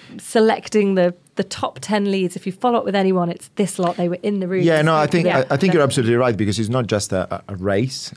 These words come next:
Speaker 2: Um, um, you know, you rightly pointed out, you know, all of the pressures that, you know, sit on, on the sales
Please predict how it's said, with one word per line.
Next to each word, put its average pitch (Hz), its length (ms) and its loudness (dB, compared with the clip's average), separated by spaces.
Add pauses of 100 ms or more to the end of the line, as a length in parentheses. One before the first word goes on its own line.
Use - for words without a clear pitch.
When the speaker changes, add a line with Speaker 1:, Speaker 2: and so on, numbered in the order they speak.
Speaker 2:
Um, 92 840 -2
um, 90 420 -6 (120)
you 107 100 -6
know, 92 140 -4
you 95 240 -4 (120)
rightly 95 360 -2
pointed 90 300 -8
out, 92 200 -4
you 107 60 -4
know, 92 80 -4
all 98 160 -2
of 87 80 -4
the 92 80 -2
pressures 90 480 -8
that, 85 240 -10
you 98 80 -8
know, 90 80 -8
sit 92 320 -8
on, 87 260 -8
on 90 140 -6
the 82 100 -10
sales 98 480 -8